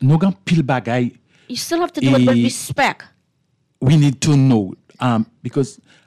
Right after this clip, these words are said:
Speaker 1: en pile haïtien yo qui a passé foxil là,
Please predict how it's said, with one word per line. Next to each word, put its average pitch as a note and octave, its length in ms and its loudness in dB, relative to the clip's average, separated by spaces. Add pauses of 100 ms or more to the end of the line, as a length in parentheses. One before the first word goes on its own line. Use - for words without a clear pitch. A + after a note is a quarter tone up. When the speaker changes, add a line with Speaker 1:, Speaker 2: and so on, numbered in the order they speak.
(340)
Speaker 1:
en E3 120 0
pile A#3 200 2
haïtien G3+ 440 0
yo B2 140 2
qui B2 360 -4 (580)
a B2+ 220 -6
passé D3 320 -2
foxil D3 500 -2
là, F2+ 180 -8